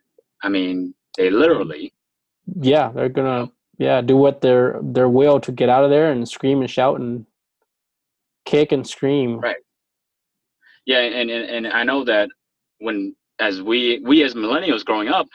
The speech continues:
Speaker 1: our parents trapped a lot of wild animal, animals in cages because, uh, they used to eat our garbage. They used to go through our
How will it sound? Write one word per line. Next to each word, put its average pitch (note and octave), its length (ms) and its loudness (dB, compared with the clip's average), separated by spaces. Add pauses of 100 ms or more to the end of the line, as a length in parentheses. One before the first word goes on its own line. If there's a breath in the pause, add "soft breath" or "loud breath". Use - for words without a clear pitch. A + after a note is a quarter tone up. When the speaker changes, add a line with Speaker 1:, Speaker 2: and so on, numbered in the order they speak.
(140 soft breath)
Speaker 1:
our F#3 100 0
parents D#3+ 560 -6
trapped - 340 -6
a G2+ 40 -8
lot G#2+ 200 -2
of G2 80 -8
wild F#2+ 380 -6
animal, B2+ 440 -4 (300)
animals A#2+ 320 -2
in A#2 80 -10
cages G2 400 -6
because, G2 340 -2 (460 loud breath)
uh, F2+ 320 -2
they F#2+ 120 0
used G2+ 180 -2
to F#2+ 80 -6
eat F2+ 140 0
our E2+ 100 -4
garbage. D#2+ 640 -8
They F2+ 80 -4
used F2+ 160 -6
to G2 80 -10
go F2+ 140 -2
through F2 180 -4
our E2+ 180 0